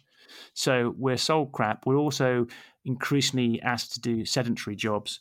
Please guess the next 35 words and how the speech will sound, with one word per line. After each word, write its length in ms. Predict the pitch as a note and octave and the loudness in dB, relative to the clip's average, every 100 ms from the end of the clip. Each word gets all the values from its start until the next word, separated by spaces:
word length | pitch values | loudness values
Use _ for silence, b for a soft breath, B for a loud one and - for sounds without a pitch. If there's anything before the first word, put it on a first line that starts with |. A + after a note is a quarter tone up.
| - | -6
And, 160 | F#3+ F#3 | -4 0
and 120 | F#3+ G3 | 0 0
yeah, 100 | G3 | 2
you 200 | F3+ A3 | 2 4
are 140 | A3 | 4
right, 280 | F#3 G3+ - | 4 2 0
though, 200 | F#2 F2 | -4 -4
that, 180 | C3+ - | -4 -4
you 60 | E3 | -2
know, 180 | B2+ - - | -2 -2 -2
everybody 640 | D#3+ E3+ D3+ C#3 B2+ A#2+ C3 | 0 2 2 2 2 0 -2
really 360 | C#3 C#3 B2 | 0 2 2
has 180 | A2+ A2+ | 0 -2
a 60 | A#2 | -6
personal 460 | - C#3 A#2 B2 | -2 -2 0 -4
responsibility 520 | A#2 - G#2 A2 G#2 | -6 -6 -6 -6 -8
for 200 | G#2+ B2 | -6 -4
their 100 | A#2 | -4
own 140 | G#2+ A2 | -4 -2
health. 440 | B2+ F#2+ - - - | -2 -2 -6 -18 -10
But 120 | - - _ | -8 -8 _
if 160 | D3+ D3 | -8 -6
you 60 | |
grow 200 | C#3+ F3+ | 0 0
up 120 | F3+ F3+ | 2 -2
in 60 | |
a 40 | D#3 | -4
culture 380 | - D#3+ - | 0 -2 0
where 80 | C#3+ | -2
that's 280 | C3 - - | -2 -4 -4
not 380 | C3 C#3 C#3 - | 0 2 0 -4
the 80 | C3+ | -8
thing 300 | B2+ A#2+ A#2 | -2 -2 -2
to 80 | A2+ | 0
do, 400 | C3 G2 - | 0 0 -4